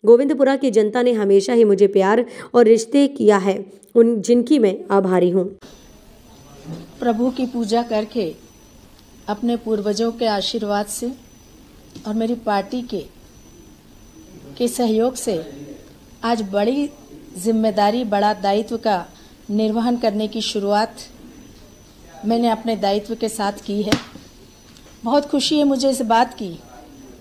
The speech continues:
Speaker 2: कि जिस समाज का प्रतिनिधित्व करती हूँ, आज उसी समाज के, से संबंधित विभाग, जो हमारे प्रधानमंत्री श्री नरेंद्र मोदी जी की भी अभिलाषा है कि देश के विकास में हर वर्ग की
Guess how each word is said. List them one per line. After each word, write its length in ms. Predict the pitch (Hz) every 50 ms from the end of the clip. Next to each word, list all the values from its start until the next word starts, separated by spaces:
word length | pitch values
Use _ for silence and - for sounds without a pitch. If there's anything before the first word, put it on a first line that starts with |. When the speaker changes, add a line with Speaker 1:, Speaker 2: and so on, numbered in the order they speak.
| - - -
Speaker 2:
कि 80 | - 214
जिस 240 | 208 240 277 - -
समाज 360 | 285 254 247 247 262 262 -
का 100 | - 269
प्रतिनिधित्व 680 | 269 - 247 247 269 254 247 226 220 214 - - 262
करती 320 | 247 247 233 214 - 269
हूँ, 200 | 247 226 269 285 - - - - - - - - - - - - - -
आज 200 | - 247 254 247 - - -
उसी 260 | 254 247 - - 330
समाज 540 | 330 - - 262 233 233 233 233 254 254 -
के, 520 | - - - 277 269 262 269 269 277 277 269 - - - -
से 160 | - - 269 262
संबंधित 640 | - - 233 226 220 240 240 240 240 269 262 -
विभाग, 520 | 226 208 220 190 190 - 220 233 247 220 - - - - - - - 269 - - - - - - - - - -
जो 80 | 277
हमारे 260 | 262 269 269 269 277
प्रधानमंत्री 640 | 277 277 262 277 247 254 277 285 277 269 262 269 294 285
श्री 180 | - - 277
नरेंद्र 400 | 269 254 247 240 254 269 277 269
मोदी 280 | 262 254 254 240 262 269
जी 180 | 233 262 269
की 120 | 254 - 285
भी 120 | 254 277
अभिलाषा 540 | 269 247 - 254 247 247 240 240 - - 247
है 240 | 233 233 247 269 311 - - 269 254 254 - - - - - - - - - - - - -
कि 80 | - 254
देश 280 | 220 240 247 277 277
के 140 | - - 285
विकास 540 | 262 233 240 233 240 233 240 254 269 - -
में 200 | 254 226 175 - - - - - - - -
हर 140 | 254 269 262
वर्ग 320 | 226 226 247 269 254 269
की 280 | 269 262 - 262 269